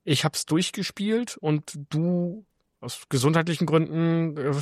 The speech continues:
bist jetzt nicht ganz so weit dazu gekommen, konntest aber trotzdem allen noch mit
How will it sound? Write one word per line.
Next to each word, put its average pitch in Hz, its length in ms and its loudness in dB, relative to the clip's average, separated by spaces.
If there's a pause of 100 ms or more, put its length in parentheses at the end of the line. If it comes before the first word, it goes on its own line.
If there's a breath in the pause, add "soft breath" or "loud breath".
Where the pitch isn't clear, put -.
bist 147 120 2
jetzt 147 200 0
nicht 143 160 0
ganz 147 200 0
so 185 80 -4
weit 175 180 0
dazu 175 260 -4
gekommen, 170 400 0
konntest - 340 -2
aber 139 180 -2
trotzdem 151 340 -4
allen 131 160 -2
noch 143 140 0
mit - 380 -4